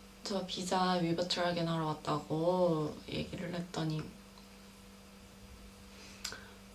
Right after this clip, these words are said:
어, 지금 전산상에 비자가 없다고 하시는 거예요. 그래서 "아, 저 구 여권을 가지고 있다"고 했더니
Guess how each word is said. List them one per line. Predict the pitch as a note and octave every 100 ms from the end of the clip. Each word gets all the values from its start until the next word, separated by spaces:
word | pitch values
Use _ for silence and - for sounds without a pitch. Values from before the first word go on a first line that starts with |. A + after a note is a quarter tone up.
| - A3+
어, | G#3 G3+ G3
지금 | - G3+
전산상에 | G3 G3 G3+ B3+ C4+ B3+ A3 G3 F#3+ F#3+ F3+ E3+ -
비자가 | A3+ G#3 E3
없다고 | C#3+ - - G#2 D#3 D3+ D#3+ D3+ C#3+ - - - - - - -
하시는 | G3+ G3+ F3+ E3
거예요. | D3+ D3+ D3+ D3+ - - - - - - - - - - - - - - - - -
그래서 | G3+ F3+ E3 - - - - - -
"아, | G3 F#3 F3+ - - -
저 | G#3 G3
구 | - G#3+ G#3+
여권을 | E3+ - G3 G3+ G3
가지고 | G3 E3+ E3+ F3
있다"고 | D3 - E3 D#3+
했더니 | E3 E3 E3 E3+ -